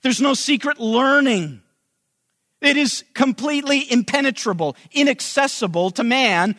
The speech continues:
apart from God. It's his, and no man will ever see it on his own. No man will ever experience it. No man will ever discover it. It is a mystery and is not discovered through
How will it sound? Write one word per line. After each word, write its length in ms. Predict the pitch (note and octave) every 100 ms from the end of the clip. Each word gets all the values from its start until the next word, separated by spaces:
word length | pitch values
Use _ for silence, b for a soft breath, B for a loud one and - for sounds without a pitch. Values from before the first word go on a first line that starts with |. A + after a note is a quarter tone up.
| b
apart 360 | A#3+ - C4 G#3
from 140 | G#3+
God. 400 | A3 D4 A#3 D#3+
It's 160 | F#3 -
his, 680 | C#4+ C4+ F#3 G#3+ C4+ - - _ _ _ _ _ _ _ _ _ _ _
and 100 | F#3+
no 120 | A#3+ C#4
man 260 | B3 G3
will 140 | E3+ D#3+
ever 180 | D#3+
see 320 | D3 - F3+ E3+
it 140 | B3 _ _ _ _ _ _ _
on 80 | -
his 160 | D#3+ D#3+
own. 260 | D#3 A3
No 80 | B3
man 260 | G#3 F3+ F3
will 120 | D#3+
ever 180 | D#3+ D#3+
experience 840 | - - - G3 F3+ E3 E3 -
it. 140 | A3+ - _ _ _ _ _ _ _ _ _
No 100 | G#3
man 240 | G#3 G#3 F#3+
will 120 | F3
ever 240 | F3 F3+
discover 800 | C3+ G3+ - - - F#3 E3+ D#3
it. 380 | G3 - - - _ _ _ _ _ _ _ _ _
It 140 | F#3
is 100 | A3
a 60 | B3
mystery 880 | C#4+ - - A3+ D3+ C3 G3 A#3+ A3+ b b b -
and 100 | A#3
is 220 | C#4+ A#3
not 320 | B3+ C4 C4+
discovered 600 | A#3+ - - D3+ E3+ G3
through 640 | - F#3+ E3 E3 F#3 A#3